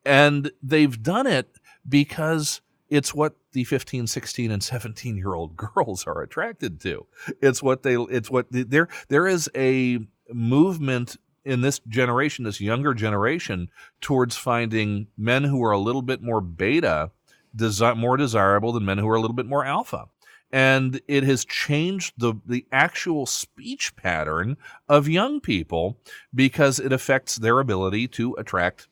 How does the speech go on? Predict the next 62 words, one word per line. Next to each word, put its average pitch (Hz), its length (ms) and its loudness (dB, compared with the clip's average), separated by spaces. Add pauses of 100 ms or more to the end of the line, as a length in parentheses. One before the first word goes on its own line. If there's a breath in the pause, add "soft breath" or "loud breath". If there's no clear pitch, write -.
(140)
a 160 80 -2
mate. 262 360 -6 (280)
And, 120 360 2
I 107 80 2
mean, 110 100 0
that's 113 180 -2
just - 220 -8
the 113 80 -4
most 113 240 -2
basic 107 340 -2
human 113 240 -4
instinct 120 380 -6
that 135 160 -4
there 156 160 -2
is. - 320 -6 (280 loud breath)
So, 165 520 4
you 151 120 0
know, 151 120 4
the 135 120 4
way 156 220 2
people 165 640 -4
learn 139 400 0
to 147 100 -4
speak 185 320 -8
when 120 140 -2
they're 104 120 2
young 104 520 -2 (440)
doesn't 113 380 0
really 95 240 -2
change 170 400 -4
over 87 240 0
the 76 100 -8
years. 65 340 -10
It 98 60 -4
may, 98 160 0
their 95 140 0
voice 101 320 -2
may 90 300 -4
mature 104 460 0
a 92 40 2
little 110 200 -2
bit 98 180 -4
one 101 200 -4
way 95 140 0
or 87 80 -2
the 85 160 -2
other, 135 240 0 (220 loud breath)
but 107 140 -4
their 110 120 -2
speech - 460 -8
patterns 80 440 -2
aren't 92 200 -2
going 95 180 -4
to 90 60 -4
fundamentally 87 580 -4
change 175 360 -6
over 78 180 -4
the 69 80 -10
years, 58 200 -14
which 101 200 -6
means 110 300 -4
that 104 220 2